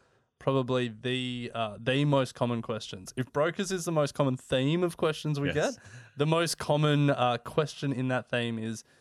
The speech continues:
Speaker 1: you know, "Which one's right for me and
Speaker 2: Yes.
Speaker 1: what should I think about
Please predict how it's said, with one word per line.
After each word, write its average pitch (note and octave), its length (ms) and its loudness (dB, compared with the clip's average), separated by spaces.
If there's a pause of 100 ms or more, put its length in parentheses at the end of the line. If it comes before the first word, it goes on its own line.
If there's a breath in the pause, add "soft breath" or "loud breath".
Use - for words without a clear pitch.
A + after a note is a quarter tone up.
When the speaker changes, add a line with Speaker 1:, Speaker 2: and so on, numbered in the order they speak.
(200 soft breath)
Speaker 1:
you A#2 60 -4
know, A2 100 -2
"Which B2+ 220 -4
one's A#2 200 -2
right A2 180 0
for - 120 -10
me A#2 420 -4
and A#2+ 120 -4
Speaker 2:
Yes. A2+ 120 -6
Speaker 1:
what B2+ 160 0
should - 120 -8
I A2 60 2
think C3 340 -4
about A2+ 400 0